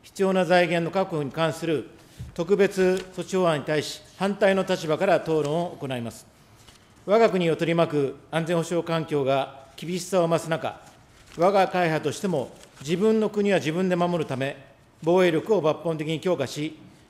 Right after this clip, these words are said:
防衛費を増額することは必要であると認識をしています。しかし、防衛費を確保するための財源についての政府の説明は全く不十分であり、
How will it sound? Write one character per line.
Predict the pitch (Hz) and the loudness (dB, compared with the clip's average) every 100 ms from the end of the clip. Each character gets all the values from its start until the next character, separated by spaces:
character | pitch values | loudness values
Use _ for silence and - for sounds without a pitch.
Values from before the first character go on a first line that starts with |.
| _ - | _ -2
防 | 185 208 | 4 6
衛 | 180 | 6
費 | 165 | 6
を | 160 | 4
増 | 170 202 | 4 4
額 | 190 190 | 4 2
す | |
る | 196 | -2
こ | 180 | -2
と | 196 | 0
は | 214 135 - - | 0 0 -2 -12
必 | - | 0
要 | 220 214 | 4 6
で | |
あ | 208 | 4
る | 196 | 2
と | 139 120 135 | -2 -8 -8
認 | 151 | -8
識 | 131 151 | -6 -4
を | 131 | -6
し | - | -4
て | |
い | 120 | -8
ま | 107 | -10
す。 | - - _ _ _ _ _ | -14 -20 _ _ _ _ _
し | - | -2
か | 214 | 2
し、 | 208 143 - - - _ _ - | 2 0 -12 -20 -20 _ _ 0
防 | 196 226 220 | 6 8 10
衛 | |
費 | 196 165 | 8 6
を | |
確 | 165 208 196 | 2 0 0
保 | 170 | -4
す | 170 | -4
る | 165 | -2
た | 165 | -2
め | 160 | 0
の | 139 | 2
財 | 175 185 | 2 4
源 | 185 | 0
に | 180 | -2
つ | 175 | -4
い | 160 | -2
て | |
の | 160 | -4
政 | 139 202 196 147 | -2 -2 -2 -2
府 | 151 | -2
の | 156 - - | -2 -4 -8
説 | 156 160 | -12 -4
明 | 165 156 | 0 4
は | 156 156 - - - | 2 2 -4 -10 0
全 | 165 170 226 220 | 0 2 2 6
く | 214 160 | 6 4
不 | 180 | 4
十 | 208 202 | 6 6
分 | 165 131 | 6 2
で | |
あ | 143 | 0
り、 | 120 | 0